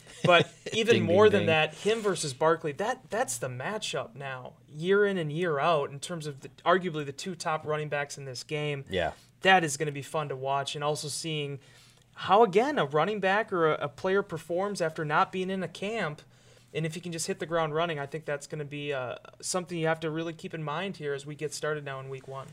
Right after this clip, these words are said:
Speaker 2: Yeah, and Sunday Night Football, Ben Roethlisberger against Tom Brady. It doesn't get much better than that in terms of that first Sunday night. I mean, this Thursday night opener, the Sunday night, it's, it's gonna be a pretty good opening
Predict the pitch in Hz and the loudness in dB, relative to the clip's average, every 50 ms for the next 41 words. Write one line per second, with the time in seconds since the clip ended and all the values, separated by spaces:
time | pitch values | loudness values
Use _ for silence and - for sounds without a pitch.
0 | - _ - 98 95 92 95 - 107 107 104 98 - - 110 104 104 101 95 92 | -20 _ -2 0 2 2 2 2 0 0 0 0 2 2 2 2 2 0 0 0
1 | 92 - - - 110 - - - 90 85 82 82 80 92 90 90 90 87 85 85 | -2 -2 -4 -6 -8 -8 -4 -2 0 0 0 -2 -2 -2 -2 -2 -2 -2 -2 -4
2 | - - 95 - - 92 87 82 85 85 82 80 85 82 82 - - - 92 85 | -4 -6 -12 -10 -10 -10 -8 -6 -6 -8 -8 -8 -8 -10 -12 -12 -8 -6 -6 -6
3 | 82 78 82 80 78 82 80 - 92 87 85 90 78 82 78 - 85 85 - - | -6 -6 -8 -8 -8 -8 -8 -8 -8 -8 -8 -8 -6 -6 -8 -6 -8 -8 -8 -8
4 | - 92 87 85 85 80 80 85 82 82 82 80 - - 92 85 80 - 85 78 | -6 -6 -6 -6 -6 -6 -6 -6 -6 -6 -6 -8 -10 -10 -10 -10 -10 -10 -8 -8
5 | 78 69 - - - 92 82 80 - - - - - - - - - - - 104 | -8 -8 -10 -10 -10 -8 -8 -8 -8 -10 -10 -14 -20 -20 -20 -16 -12 -4 -2 -2
6 | 92 90 90 82 82 - 92 101 95 92 92 87 - - - - 123 127 120 101 | -2 0 -2 -4 -4 -4 -4 -2 -2 -2 -2 -4 -6 -6 -4 0 0 0 0 0
7 | 110 107 101 98 92 92 95 92 - - 92 92 87 87 85 76 - - - 110 | -2 -2 0 0 2 2 0 -2 -2 -4 -6 -4 -4 -4 -4 -4 -4 -2 -2 -2
8 | 101 101 95 92 90 90 90 90 90 87 - - - 92 92 90 87 - - - | -2 -2 -2 -4 -2 -2 -2 -2 -2 -4 -6 -8 -10 -8 -8 -8 -10 -10 -6 -6
9 | 110 - - - 113 104 95 92 87 - - - 92 85 80 90 87 78 80 76 | -6 -4 -2 -2 -2 -2 0 -2 -4 -6 -6 -8 -8 -8 -6 -8 -8 -8 -10 -12
10 | 78 - _ _ _ _ _ - 135 131 123 - 104 104 101 95 92 | -14 -16 _ _ _ _ _ 6 6 6 6 4 -2 -2 -2 -4 -6